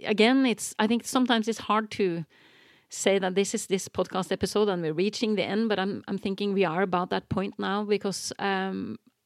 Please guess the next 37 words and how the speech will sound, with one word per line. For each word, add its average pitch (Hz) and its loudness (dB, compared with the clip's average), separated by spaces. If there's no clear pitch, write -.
I 208 -2
want 190 4
to 233 0
talk 208 4
for 214 4
a 208 4
few 196 0
more 196 2
hours, 190 2
but - -6
I'm 190 0
thinking 196 -2
it's, - -4
it's - -6
not 185 -2
the, 190 4
it's 190 -2
not 185 -6
the 208 2
right 196 2
way 190 4
to 202 0
do 185 6
it. 254 4
Um, 190 -4
it's - -6
also 202 4
a 208 6
question 208 0
about 180 4
controlling 190 2
yourself. 208 2
Um, 208 2
but 247 6
I 254 6
have 320 2
this 359 0